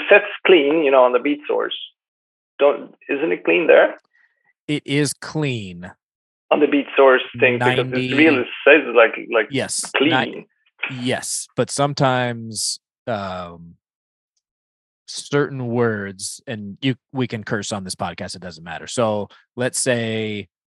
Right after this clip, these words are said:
Speaker 2: uh, some clean versions, they will say the word ass. Now,
Speaker 1: Mm-hmm.
Speaker 2: that doesn't offend me, but it might offend somebody else, but it'll still say clean.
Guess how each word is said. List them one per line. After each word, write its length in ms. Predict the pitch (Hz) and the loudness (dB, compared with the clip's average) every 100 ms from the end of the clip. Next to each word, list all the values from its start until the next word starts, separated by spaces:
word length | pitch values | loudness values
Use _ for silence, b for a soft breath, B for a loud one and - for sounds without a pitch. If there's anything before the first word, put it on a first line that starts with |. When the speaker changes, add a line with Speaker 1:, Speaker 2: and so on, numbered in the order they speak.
| _ _ _ _ | _ _ _ _
Speaker 2:
uh, 400 | 120 101 98 92 | -4 -2 -4 -6
some 380 | - - 139 139 | -6 0 0 0
clean 340 | - 143 143 | -6 -6 -4
versions, 680 | 127 143 139 170 190 - - _ _ _ _ _ _ _ _ | 2 2 2 -4 -6 -10 -12 _ _ _ _ _ _ _ _
they 160 | 113 113 | -2 -2
will 120 | 110 | -2
say 320 | - 120 113 | -2 -2 -2
the 120 | 104 | -4
word 260 | 101 104 - | -4 -4 -6
ass. 480 | 104 85 - - - _ _ _ _ _ _ _ _ _ | -8 -8 -8 -10 -10 _ _ _ _ _ _ _ _ _
Now, 260 | 113 101 98 | -4 -2 -2
Speaker 1:
Mm-hmm. 260 | 135 143 | -4 -4
Speaker 2:
that 120 | 123 - | -4 -2
doesn't 260 | 139 131 | -2 -2
offend 360 | 120 - 131 120 | -6 -2 -2 -2
me, 280 | 170 135 120 | -2 0 -2
but 160 | 123 113 | -2 -2
it 80 | |
might 220 | 110 110 104 | -2 -6 -6
offend 480 | - 113 107 101 | -4 -4 -4 -10
somebody 320 | - 113 107 117 | -6 -6 -2 -2
else, 180 | 95 - | -4 -4
but 140 | 123 | -2
it'll 160 | 117 117 | -2 -4
still 260 | - 127 | 0 0
say 220 | - 120 | 0 -6
clean. 560 | 98 - 170 107 101 | -6 -4 -4 -4 -8